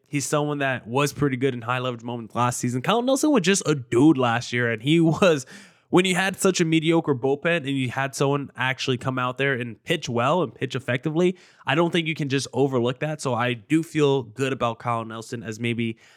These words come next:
that second guy for one of the three spots. So you got Kevin Ginkel, you got Kyle Nelson, and then that third spot, I think, is a little bit tougher to figure out. Corbin Martin, we talked about. D-backs really want to see if he's a dude or not, because I think this is the make or break season for Corbin Martin.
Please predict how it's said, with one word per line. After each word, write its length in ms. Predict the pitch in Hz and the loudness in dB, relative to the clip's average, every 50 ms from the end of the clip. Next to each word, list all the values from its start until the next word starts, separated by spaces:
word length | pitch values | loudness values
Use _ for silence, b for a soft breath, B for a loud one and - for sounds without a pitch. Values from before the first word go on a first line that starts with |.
| b _ | b _
that 240 | - 131 117 - | -2 -2 -2 -4
second 640 | - - - - - 175 - 135 - 160 165 165 165 - _ _ 104 123 | -8 -8 -8 0 0 2 2 2 2 0 0 0 -4 -10 _ _ -6 -2
guy 400 | 127 139 143 147 156 156 165 160 b b b b b b b | 0 2 2 2 0 -2 -4 -6 b b b b b b b
for 320 | _ - - 147 139 131 | _ 0 2 4 4 6
one 200 | 127 123 131 135 | 4 2 2 0
of 80 | 131 113 | -2 -2
the 100 | 120 120 | -2 -4
three 220 | - 123 123 131 | -2 -2 -2 -2
spots. 500 | 123 - - 120 123 131 147 - - - - | -4 -2 -2 0 0 0 0 -2 -6 -14 -16
So 240 | - - 139 127 123 | -4 0 2 2 2
you 100 | 120 110 | 2 0
got 200 | 113 117 113 - | -2 -6 -6 -6
Kevin 280 | - 135 135 135 135 | -6 -6 -4 -4 -4
Ginkel, 300 | 110 131 135 127 135 135 | -4 -4 -2 0 2 2
you 60 | 123 113 | 2 0
got 180 | 117 113 110 | -2 -6 -6
Kyle 220 | - 127 120 117 117 | -6 -6 -6 -6 -8
Nelson, 380 | 117 117 123 127 127 143 139 - | -6 -8 -8 -6 -6 -6 -6 -6
and 120 | 135 143 | -4 -2
then 240 | 156 170 170 165 160 151 b b b b b _ | 0 0 0 -2 -4 -8 b b b b b _
that 200 | - 180 208 - | -2 -2 0 2
third 280 | - 156 175 202 226 | 4 4 4 4 2
spot, 320 | - - - 226 240 254 - | 0 -2 -2 -2 -2 -2 -2
I 120 | - 156 147 | -4 -6 -6
think, 380 | - - - 175 220 220 208 | -6 -6 -4 -2 -2 -2 -2
is 140 | 139 175 165 | -6 -4 -4
a 60 | 170 160 | -2 -2
little 160 | 156 165 170 | -2 -4 -4
bit 160 | 147 147 143 | -4 -6 -8
tougher 320 | - - 143 139 - 147 135 | -4 -6 -6 -6 -6 -8 -10
to 80 | 131 | -10
figure 320 | 120 - 135 123 120 117 117 | -6 -4 -2 0 2 2 2
out. 280 | 120 120 - - - | 2 0 -2 -4 -12
Corbin 300 | - - - 160 143 139 | -4 0 0 0 2 0
Martin, 240 | 139 135 135 135 127 | -2 -2 -2 -2 -2
we 80 | 123 123 | -4 -4
talked 300 | - 135 131 139 135 - | -2 -2 -2 -2 -2 -2
about. 280 | 127 131 131 127 120 b b b b b b | 0 0 0 0 -4 b b b b b b
D-backs 560 | 131 151 156 156 156 147 147 147 143 - - | 2 2 4 4 4 2 2 0 -4 -4 -2
really 180 | 135 143 139 143 | 0 2 2 2
want 240 | 135 131 131 127 | 0 0 -4 -4
to 60 | 123 - | -6 -6
see 300 | - 135 131 135 135 127 | -4 -4 -2 -2 -4 -4
if 260 | - 120 123 - - | -4 -6 -6 -6 -4
he's 400 | 135 127 123 123 120 110 - - - - | -2 0 0 0 0 -2 -6 -12 -14 -16
a 60 | - | -16
dude 260 | 113 104 135 147 160 131 | -6 0 2 4 4 4
or 60 | 135 | 2
not, 240 | 143 143 143 143 120 | 0 0 -2 -2 -4
because 240 | 143 123 135 123 | -4 -4 -2 -2
I 80 | 123 123 | 0 -2
think 200 | 120 139 135 127 | -2 -2 -2 -2
this 160 | 127 123 - | -4 -4 -4
is 20 | - | -4
the 100 | 120 117 | -4 -4
make 220 | 113 117 120 - | -2 -2 0 0
or 60 | 120 | 0
break 220 | 104 117 113 107 - | 0 0 -2 -2 -4
season 360 | - - 127 123 117 123 120 | -4 -2 -2 -2 -2 -6 -6
for 160 | - 117 107 | -6 -6 -4
Corbin 260 | - - 123 113 104 | -2 0 0 0 0
Martin. 320 | 107 113 117 120 117 107 | -2 -2 0 0 -2 -4